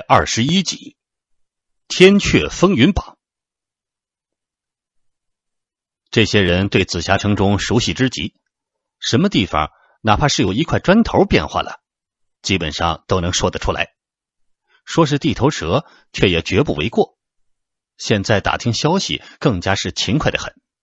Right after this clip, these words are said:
一般江湖中的豪客，对于同为武者的同类人，自然要提高警惕。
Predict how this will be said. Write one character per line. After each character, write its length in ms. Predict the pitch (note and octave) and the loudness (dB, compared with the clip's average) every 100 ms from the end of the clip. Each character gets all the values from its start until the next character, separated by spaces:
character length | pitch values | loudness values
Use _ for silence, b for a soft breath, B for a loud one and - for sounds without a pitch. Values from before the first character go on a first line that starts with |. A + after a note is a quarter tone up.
| _ _ _ _ _ _ _ _ _ _ _ - | _ _ _ _ _ _ _ _ _ _ _ 0
一 160 | C3+ | 2
般 220 | C3 C#3 | 2 0
江 240 | - F#3+ G3+ | 2 0 2
湖 160 | A#2 | 0
中 120 | C#3+ B2 | 0 0
的 60 | |
豪 240 | - C#2+ A#2 | -2 -4 -2
客， 320 | - D#2 - _ _ _ - | -2 -2 -4 _ _ _ -2
对 160 | G2 | 0
于 100 | F#2 | 0
同 240 | - A#2+ F3 | -2 -2 0
为 160 | A#2 | 0
武 160 | F#2+ B2+ | 0 -2
者 140 | F2 | -2
的 120 | - | -6
同 280 | - - C3+ | -8 -4 0
类 100 | E3 | 0
人， 260 | C2+ C2+ - b b - | -2 -6 -8 b b -4
自 160 | E2 | -2
然 80 | D#2 | 0
要 100 | D2+ | -4
提 220 | - G2 | -4 -2
高 120 | A2 | 0
警 140 | B2+ - - | -2 -6 -10
惕。 160 | C#3 | -12